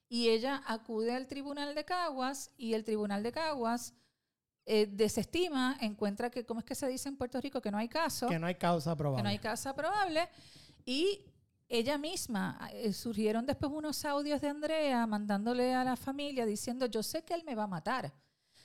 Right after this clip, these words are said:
Speaker 1: Y eso ocurrió. El, la expareja la mató.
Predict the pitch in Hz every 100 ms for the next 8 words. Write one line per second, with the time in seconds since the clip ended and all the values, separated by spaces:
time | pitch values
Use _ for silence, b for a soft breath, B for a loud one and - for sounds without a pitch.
0 | b 233 214 202 - 277 254 - 180 202
1 | 254 262 190 - - 208 196 196 190 185
2 | 175 - - _ _ _ 220 190 190 185
3 | - - 190 220 302 - 339 - 208 190
4 | 180 175 185 185